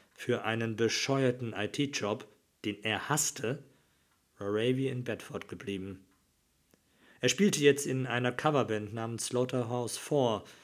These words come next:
die in der Stadt in Pubs auftrat. Aha, interessant. Ihr Bruder,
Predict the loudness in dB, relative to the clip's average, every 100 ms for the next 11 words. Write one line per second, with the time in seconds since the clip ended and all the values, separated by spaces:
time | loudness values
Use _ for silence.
0 | -20 _ -10 -6 -4 -4 -4 -4 -4 -8
1 | -2 -2 -2 -4 -2 -4 -4 -8 -8 -8
2 | -14 _ _ _ _ _ _ _ _ _
3 | -12 -8 -6 -6 -8 -20 _ _ _ _
4 | -14 -10 -4 -4 0 0 -2 -12 _ _
5 | _ _ _ _ _ _ _ _ _ _
6 | _ _ _ _ _ -4 -2 0 0 2
7 | 0